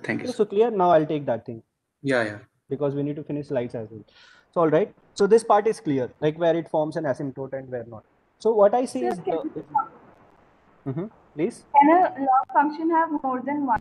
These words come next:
Speaker 3: asymptote?
Speaker 2: Yes, definitely it can have. In the previous example, which is shown to you, that
Speaker 3: And the
Speaker 2: let's say,
Speaker 3: roots of the
Speaker 2: wait, wait, wait.
Speaker 3: quadratic
Speaker 2: Can you tell me how many asymptotes are there for this?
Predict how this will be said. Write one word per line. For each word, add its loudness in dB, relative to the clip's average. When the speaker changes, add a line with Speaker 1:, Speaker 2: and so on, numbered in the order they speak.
Speaker 3:
asymptote? -10
Speaker 2:
Yes, 0
definitely 0
it -2
can -2
have. -10
In 0
the 4
previous 0
example, 0
which -6
is -8
shown -8
to -4
you, -4
that -8
Speaker 3:
And 4
the -2
Speaker 2:
let's -2
say, 2
Speaker 3:
roots -6
of -4
the -4
Speaker 2:
wait, 4
wait, 2
wait. 0
Speaker 3:
quadratic -18
Speaker 2:
Can 4
you 6
tell 2
me 0
how 0
many -2
asymptotes -2
are 0
there 0
for -6
this? -18